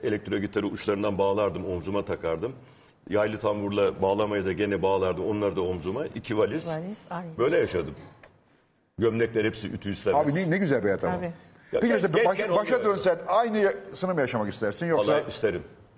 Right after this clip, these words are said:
Speaker 2: Ama
Speaker 1: İsterim ama
Speaker 2: müthiş deneyim
Speaker 3: Çok
Speaker 2: tabii
Speaker 3: deneyim,
Speaker 2: yani,
Speaker 3: çok
Speaker 2: tabii.
Speaker 3: acayip.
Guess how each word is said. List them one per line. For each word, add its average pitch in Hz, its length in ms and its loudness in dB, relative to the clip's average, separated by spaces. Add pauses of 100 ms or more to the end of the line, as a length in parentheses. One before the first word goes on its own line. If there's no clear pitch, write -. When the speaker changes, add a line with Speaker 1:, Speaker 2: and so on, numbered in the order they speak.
(580)
Speaker 2:
Ama 185 200 -2
Speaker 1:
İsterim 143 220 2
ama 123 140 2 (160)
Speaker 2:
müthiş 165 440 -6
deneyim 175 340 -2
Speaker 3:
Çok 147 160 0
Speaker 2:
tabii 170 140 0
Speaker 3:
deneyim, 165 220 -2
Speaker 2:
yani, - 200 0
Speaker 3:
çok 135 100 0
Speaker 2:
tabii. 113 120 2
Speaker 3:
acayip. 180 360 -2